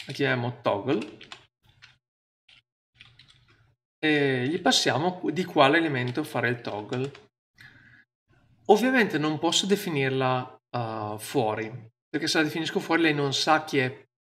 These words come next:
chi è dispatch. Se invece la chiamo qua all'interno,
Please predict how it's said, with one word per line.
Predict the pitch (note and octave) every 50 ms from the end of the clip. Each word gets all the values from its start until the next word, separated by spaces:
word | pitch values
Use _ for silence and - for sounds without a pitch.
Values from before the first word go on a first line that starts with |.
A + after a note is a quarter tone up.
| _ _
chi | - - D3+
è | C3
dispatch. | B2 C3+ B2+ - - - - A#2+ A2+ A2+ A#2 - - -
Se | A#2+ - - A3
invece | A#3+ A3+ F#3+ E3 - -
la | D3+ C#3+
chiamo | C#3+ - D3 D3+ E3 D#3+
qua | C#3+ - C3+
all'interno, | B2+ B2 B2+ B2+ C3 B2 C3+ A#2+ G#2 G2 G#2 G#2 A2 B2 D#3+ F3+ F3+